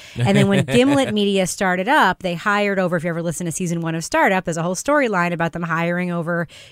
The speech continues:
Speaker 1: P J and Alex. And Reply All was the first, like, flagship show that Gimlet put out. And it's a show about the internet, and obviously that can mean lots of different things. And sometimes it really just is like, "Hey, you come in here and tell me this cool thing." And if you think back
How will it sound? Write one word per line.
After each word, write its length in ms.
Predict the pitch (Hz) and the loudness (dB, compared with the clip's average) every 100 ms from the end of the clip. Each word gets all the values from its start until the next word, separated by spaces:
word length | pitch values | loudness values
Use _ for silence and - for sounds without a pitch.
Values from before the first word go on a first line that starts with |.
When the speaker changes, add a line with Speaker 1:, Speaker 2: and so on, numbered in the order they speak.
| - | -2
Speaker 1:
P 140 | 220 | 0
J 160 | 190 190 | 2 2
and 120 | 185 | 2
Alex. 320 | 202 214 180 | 2 0 0
And 100 | 185 | -4
Reply 360 | 175 - 269 226 | -4 2 2 4
All 280 | 214 220 175 | 4 4 4
was 220 | 165 147 | 0 -4
the 120 | 180 | -6
first, 460 | 151 220 202 180 185 | -4 0 0 0 -6
like, 140 | 165 | -8
flagship 580 | - 196 175 160 - 156 | -4 -2 -2 -2 -6 -6
show 320 | - 185 180 | -4 -2 0
that 180 | 151 135 | -2 -6
Gimlet 380 | 170 156 147 - | -6 -6 -8 -8
put 140 | 147 | -4
out. 360 | 165 123 - - - - - - | -4 -4 -8 -14 -20 -20 -20 -6
And 140 | 226 233 | -2 0
it's 80 | |
a 40 | 220 | 0
show 200 | 240 233 | 2 4
about 180 | 240 269 | 2 0
the 140 | 285 | -2
internet, 380 | 226 220 214 214 | -2 0 0 0
and 100 | 185 | 0
obviously 380 | 175 185 180 185 | 0 -2 -2 -2
that 120 | 180 | -2
can 100 | 185 | -2
mean 160 | 175 | -2
lots 240 | 170 170 202 | 0 -2 -2
of 60 | |
different 300 | 214 220 233 | -4 -4 -6
things. 320 | - 175 170 - - - _ _ | -4 -4 -4 -8 -20 -20 _ _
And 140 | 233 240 | 0 2
sometimes 480 | 262 294 311 302 262 | 4 2 2 0 0
it 80 | |
really 220 | 226 226 233 | 0 2 2
just 260 | 208 - | 0 0
is 180 | 233 208 | 0 0
like, 160 | 196 175 | -2 -2
"Hey, 180 | 233 | -2
you 180 | 185 202 | 0 -2
come 180 | 196 233 | -2 -2
in 80 | 220 | 0
here 80 | 214 | -2
and 100 | 190 | -2
tell 120 | 208 | -2
me 100 | 196 | -2
this 160 | 185 | -4
cool 240 | - 202 180 | -4 -4 -4
thing." 300 | - 240 143 - - - - | -2 -2 -4 -12 -20 -12 0
And 80 | 269 | 2
if 100 | 277 | 2
you 140 | 330 | 0
think 340 | - 440 523 - - | 0 -6 -6 -8 -2
back 480 | 262 311 160 - | 0 0 -2 -8